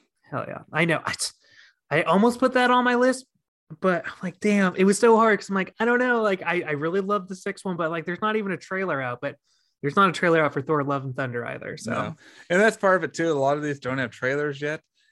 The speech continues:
Speaker 2: And, but part of why it's so, it'd be further up on the list too, but the reason it's further back is again, 'cause I had it on the list last year. So it is gonna be a little bit further back this year, just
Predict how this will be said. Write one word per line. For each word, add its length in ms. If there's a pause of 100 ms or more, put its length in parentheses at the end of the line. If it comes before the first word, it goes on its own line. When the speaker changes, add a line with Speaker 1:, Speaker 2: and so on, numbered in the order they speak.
(140)
Speaker 2:
And, 220
but 160
part 160
of 60
why 160
it's 160
so, 260
it'd 240
be 140
further 340
up 120
on 80
the 100
list 320
too, 280
but 140
the 80
reason 260
it's 120
further 240
back 340
is 120
again, 260
'cause 120
I 40
had 180
it 40
on 100
the 80
list 300
last 340
year. 320 (260)
So 380
it 80
is 180
gonna 220
be 140
a 80
little 180
bit 180
further 200
back 340
this 180
year, 220
just 200